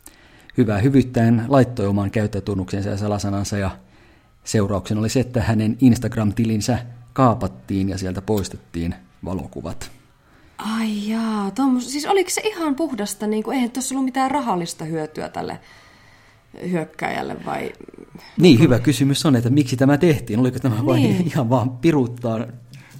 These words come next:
Speaker 1: Oliko joku
Speaker 2: Herra
Speaker 1: vi-,
Speaker 2: jestas.
Speaker 1: <laughs> niin. Vai oliko siinä sitten taustalla juuri tämä, että Instagramin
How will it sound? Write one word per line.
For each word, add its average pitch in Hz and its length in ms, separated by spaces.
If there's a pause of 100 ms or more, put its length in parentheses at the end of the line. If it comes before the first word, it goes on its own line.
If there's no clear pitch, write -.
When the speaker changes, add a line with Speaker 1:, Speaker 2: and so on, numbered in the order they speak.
(120)
Speaker 1:
Oliko 120 240
joku 123 240
Speaker 2:
Herra - 220
Speaker 1:
vi-, 196 120
Speaker 2:
jestas. 190 300
Speaker 1:
<laughs> - 0
niin. 127 220 (460)
Vai 143 140
oliko 143 240
siinä 127 220
sitten 123 320
taustalla 123 460
juuri 107 240
tämä, 120 380 (420)
että - 520 (240)
Instagramin 110 1000